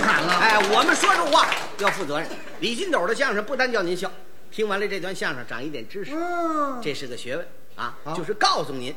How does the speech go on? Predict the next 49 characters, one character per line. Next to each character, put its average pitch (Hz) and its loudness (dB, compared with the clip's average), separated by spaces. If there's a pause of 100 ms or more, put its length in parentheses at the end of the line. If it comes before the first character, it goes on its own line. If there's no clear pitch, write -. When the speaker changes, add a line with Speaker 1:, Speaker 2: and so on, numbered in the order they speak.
(120)
Speaker 2:
每 180 2
一 185 -2
个 269 -8
人 220 -2
的 247 -2
脸 104 -8
在 165 -2
哪 - -8
儿。 - 0
怎 - 4
么 - 6
告 392 10
诉 262 4
您 247 2
呢？ - 4 (200)
就 185 -4
指 - -6
一 160 -4
指 127 -8
陈 214 0
老 185 2
师 131 -6
的 123 -6
脸， 95 -8
Speaker 1:
嗯。 - -10
Speaker 2:
就 139 -6
如 143 -4
同 165 -8
找 87 -6
到 101 -10
您 101 -8
的 120 -10
脸。 80 -10
Speaker 1:
好， 170 0
好， 165 4
好。 139 -4
Speaker 2:
现 165 -4
在 156 0
开 131 -6
始 120 -8
指 98 -8
了。 156 -8
Speaker 1:
哎。 170 -2
Speaker 2:
请 120 -8
您 120 -8
精 135 -8
神 120 -8
集 110 -8
中。 117 -10